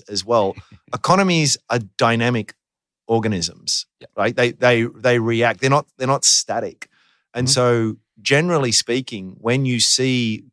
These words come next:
Speaker 1: things like a supply constrained environment and prices go up,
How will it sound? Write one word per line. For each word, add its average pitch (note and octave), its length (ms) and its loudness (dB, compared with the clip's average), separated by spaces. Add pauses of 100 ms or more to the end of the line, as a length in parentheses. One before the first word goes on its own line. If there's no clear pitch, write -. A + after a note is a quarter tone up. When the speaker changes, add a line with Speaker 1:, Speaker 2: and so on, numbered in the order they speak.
(260)
Speaker 1:
things D#3 300 0
like A2 180 -2
a G#2 60 -6
supply G2 640 -4 (100)
constrained F#2+ 800 -6
environment F#2+ 760 -6 (760)
and A2 120 -8
prices A2+ 420 0
go F#2+ 200 0
up, C3 260 0